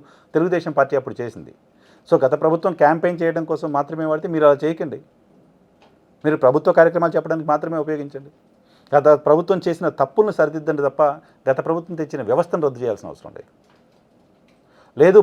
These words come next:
ప్రభుత్వ పరంగా గడప గడపకు నిర్వహిస్తే గత ప్రభుత్వం చేసిందని మనం కంటిన్యూ చేస్తే ఎలా అనే ఈగో మీకు ఏమైనా ఉంటే ప్రభుత్వ పరంగా చేయకండి. మీ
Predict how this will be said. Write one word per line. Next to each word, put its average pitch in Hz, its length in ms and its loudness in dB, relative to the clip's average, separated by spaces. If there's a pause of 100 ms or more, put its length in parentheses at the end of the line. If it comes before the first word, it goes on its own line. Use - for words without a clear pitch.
ప్రభుత్వ 175 360 2
పరంగా 170 340 2
గడప 160 260 4
గడపకు 165 300 -4
నిర్వహిస్తే 156 460 -2
గత 135 160 0
ప్రభుత్వం 151 320 -2
చేసిందని 151 340 -4
మనం 139 180 -2
కంటిన్యూ 151 360 -4
చేస్తే 147 200 -4 (120)
ఎలా 143 120 6 (240)
అనే 139 120 -4 (260)
ఈగో 170 240 4
మీకు 139 160 -2
ఏమైనా 131 240 0
ఉంటే 147 180 -2 (460)
ప్రభుత్వ 165 320 2
పరంగా 170 260 2
చేయకండి. 165 320 -8 (540)
మీ 143 80 -2